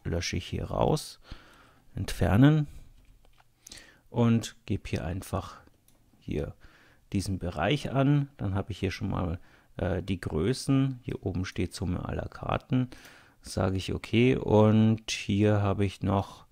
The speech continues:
eins bis sechs, das passt schon, sage ich okay, also habe ich hier die Karten eins bis sechs. Ihr könnt natürlich auch hergehen und sagen, ähm,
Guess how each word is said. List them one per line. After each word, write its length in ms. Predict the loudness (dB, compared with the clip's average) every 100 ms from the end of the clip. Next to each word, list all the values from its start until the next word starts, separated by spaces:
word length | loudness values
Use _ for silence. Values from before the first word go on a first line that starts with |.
| -20 -20 _ _ -10
eins 380 | -6 -4 -6 -6
bis 300 | -6 -4 -2
sechs, 400 | -4 -4 -12 -10
das 180 | -10 -8
passt 400 | -6 -6 -6 -2
schon, 320 | 0 0 -2
sage 320 | -4 -6 -6
ich 140 | -8
okay, 400 | -10 -4 0 2
also 260 | 2 -2 -2
habe 160 | -2 -4
ich 80 |
hier 200 | 0 0
die 100 | 0
Karten 500 | -2 -2 -2 -2 -2
eins 380 | 0 0 -2 -4
bis 240 | -6 -4 0
sechs. 340 | 0 0 -6
Ihr 480 | -10 -18 -20 -20 -10
könnt 200 | -4 0
natürlich 600 | 0 -2 -2 0 -2 -4
auch 240 | -6 -6 -4
hergehen 540 | -4 -2 -2 -2 -2
und 180 | -2 -2
sagen, 540 | -2 0 2 4 2 -2 -14 -20 -20 -20 -20 -20 -6
ähm, 540 | 2 4 6 4 4